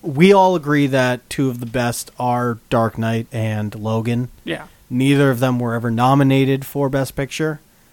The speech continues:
Speaker 1: For Black Panther to win Best Picture is kinda like a, kind of like a sucker punch, because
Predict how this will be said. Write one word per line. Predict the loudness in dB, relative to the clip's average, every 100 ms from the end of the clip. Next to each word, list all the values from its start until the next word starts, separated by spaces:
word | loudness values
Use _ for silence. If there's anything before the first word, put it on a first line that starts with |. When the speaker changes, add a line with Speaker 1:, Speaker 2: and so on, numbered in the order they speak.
| _ -10
Speaker 1:
For | -2
Black | 2 2 0
Panther | -2 0 0 -2
to |
win | -2 -2 -2 -4 -6
Best | -2 -2 -2
Picture | -8 -6 -4 -4
is | -6 -14
kinda | -6 -4 -2
like | -2 -2
a, | -6 -8 -14 _ _ _ _ _
kind | -18 -14 -14 -16 -20 -16 -2 2
of | 4
like | 4 4
a |
sucker | 2 2 2 0
punch, | 0 -2 -2 -6
because | -6 -2 -2 -2 -8